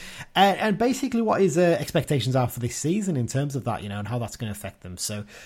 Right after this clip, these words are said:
here's the chat I had with Ben earlier this week. So here we are, it's a new season, and it's a new set of clubs for us 'cause we are in the Behind Enemy Lines section,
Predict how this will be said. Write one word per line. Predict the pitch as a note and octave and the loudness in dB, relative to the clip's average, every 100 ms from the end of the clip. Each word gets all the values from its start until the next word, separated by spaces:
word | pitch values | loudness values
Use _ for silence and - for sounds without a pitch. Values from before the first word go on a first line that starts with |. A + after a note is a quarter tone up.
| - | -8
here's | - A3 D#3 | 2 2 2
the | C3 | 4
chat | D3+ - | 2 2
I | B2+ B2 | 2 2
had | A#2 | 2
with | A2 - | -2 -4
Ben | A2 G#2+ | -4 -4
earlier | G2 G2+ G2+ | -6 -8 -6
this | A#2+ | -2
week. | G3+ - - _ _ _ _ _ | -2 -2 -6 _ _ _ _ _
So | - C3 | 4 8
here | D#3 | 10
we | D#3+ | 10
are, | D#3+ | 8
it's | - | 8
a | D3 | 8
new | D3+ D#3 B2+ | 10 10 8
season, | - D#3 D#3 B2 C3 C3+ C3 - | 6 6 6 4 2 0 -2 -4
and | B2+ C3 B2+ - | -2 0 -2 -4
it's | - | -8
a | A2+ | -2
new | A#2 D3 | 0 2
set | - C3 | 0 -2
of | - | -4
clubs | D3 B2+ - | -6 -6 -6
for | |
us | A#2 - | -10 -10
'cause | G#2 | -10
we | B2 C3 | -6 -4
are | C#3 A#2 | -4 -4
in | C3 B2+ | -4 -4
the | B2 B2 - - _ _ _ | -4 -6 -8 -16 _ _ _
Behind | B2 B2+ C3 C3+ C3 - | -6 -4 -2 -2 -4 -6
Enemy | B2 A#2+ A#2+ | -8 -6 -6
Lines | A#2 A#2+ A2 - - | -6 -6 -8 -10 -10
section, | A2 F#2+ - A2 G#2+ | -8 -8 -10 -8 -10